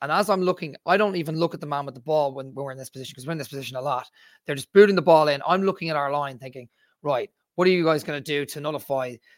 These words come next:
their attack?" Moore's in there. They've got lots of bodies in there. I just, uh,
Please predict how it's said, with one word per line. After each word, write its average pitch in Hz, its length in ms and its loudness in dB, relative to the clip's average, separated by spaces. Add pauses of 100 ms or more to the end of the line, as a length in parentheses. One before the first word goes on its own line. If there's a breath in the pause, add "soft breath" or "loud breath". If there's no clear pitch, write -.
(120)
their 139 160 2
attack?" 113 380 -4 (320)
Moore's 170 500 4
in 143 160 -2
there. 135 340 -2 (260)
They've 131 120 -10
got 143 180 2
lots 185 240 4
of 160 80 -4
bodies 135 300 0
in 131 80 -8
there. 131 160 -4
I 151 40 0
just, 165 260 0 (280)
uh, - 40 -12